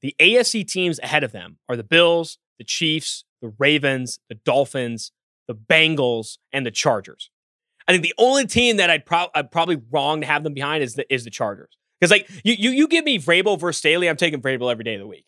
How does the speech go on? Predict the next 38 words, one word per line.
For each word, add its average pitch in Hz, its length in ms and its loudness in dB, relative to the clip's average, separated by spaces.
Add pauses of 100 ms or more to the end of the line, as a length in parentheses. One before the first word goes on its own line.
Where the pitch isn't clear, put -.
right? 180 160 6
Like, 208 160 4
I 214 40 6
mean, 220 140 2
he, 302 140 4 (140)
this 311 180 0
guy, 247 380 0 (220)
th-, 277 140 -2 (220)
Vrabel 240 520 2 (100)
is 190 340 0 (200)
getting 226 260 0
it 139 180 -2
done 175 460 2
with 151 220 -8
worse 175 180 -2
talent, 156 400 -2
whereas 147 340 0 (320)
Joe 185 160 4
Lombardi 175 540 2
and 143 120 -8
Brandon 160 260 2
Staley 160 420 0
are 143 140 -4
struggling 175 520 0
to 156 120 2
have 160 260 2 (100)
any 185 220 0
week-to-week 170 420 -8
consistency. 131 640 -8 (140)
Brandon 202 220 4
Staley 196 320 2
added 160 280 2 (240)
Kyle 196 240 2
Van 233 160 0
Noy, 175 300 0 (140)
Sebastian 185 420 -2
Joseph 202 260 -4
Day, 151 320 2